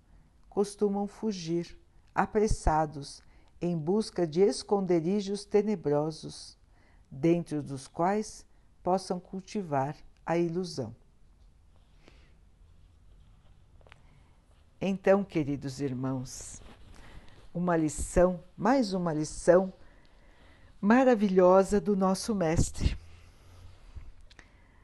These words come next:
Mostra-nos a própria situação da humanidade.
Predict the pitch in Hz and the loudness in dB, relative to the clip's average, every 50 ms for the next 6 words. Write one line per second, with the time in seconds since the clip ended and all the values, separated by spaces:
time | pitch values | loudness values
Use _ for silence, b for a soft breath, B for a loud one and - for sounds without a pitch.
0 | b b b b b b b b b _ _ _ _ _ _ - - _ - - | b b b b b b b b b _ _ _ _ _ _ -20 -20 _ -20 -20
1 | - _ - 165 170 185 190 214 220 - - - 165 160 156 147 147 147 143 - | -20 _ -6 2 6 6 6 6 6 2 2 2 4 4 4 2 0 -4 -6 -6
2 | - - - - - - - - - 185 190 - - - - - - 240 254 277 | -10 -12 -14 -14 -16 -18 -14 -10 -8 -6 -6 -6 -8 -8 -10 -8 -4 0 0 0
3 | 277 269 269 - 214 196 185 - - - 165 - - 151 139 135 - - - - | 0 -2 -4 -6 -4 -4 -4 -4 -6 -8 -8 -4 -2 -4 -4 -4 -6 -8 -4 -2
4 | 175 180 190 196 - b b b b b b b b b b 156 185 185 185 185 | 0 0 -2 -4 -10 b b b b b b b b b b 4 6 6 6 6
5 | 175 165 156 156 147 143 151 - 92 98 95 - - - - - - | 4 2 0 0 -2 -2 -4 -4 -6 -6 -6 -8 -10 -12 -12 -12 -14